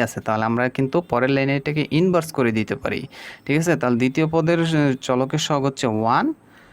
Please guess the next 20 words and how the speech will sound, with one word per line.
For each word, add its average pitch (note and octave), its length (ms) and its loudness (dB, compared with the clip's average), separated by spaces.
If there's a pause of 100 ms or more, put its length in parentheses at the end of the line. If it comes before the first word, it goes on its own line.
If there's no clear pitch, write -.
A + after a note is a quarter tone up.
(220)
আর B2 280 2 (220)
আমাদের B2 500 0
যেহেতু C3 280 0
এটা B2 140 0
ইনভার্স E3 520 0
হয়ে D#3 100 4
যাবে, D3+ 340 0 (400)
আশা B2+ 300 0
করি D3 140 2
তোমরা C#3 220 0
বুঝতে C#3+ 240 -2
পারতেছো C#3+ 380 0
যে B2+ 160 0
ওয়ান A2+ 300 0
যদি C3 240 0
আমরা, B2+ 240 2
আহ, A#2+ 1040 -2
one D#3+ 200 2
by E3+ 140 2 (440)
x B2+ 40 -6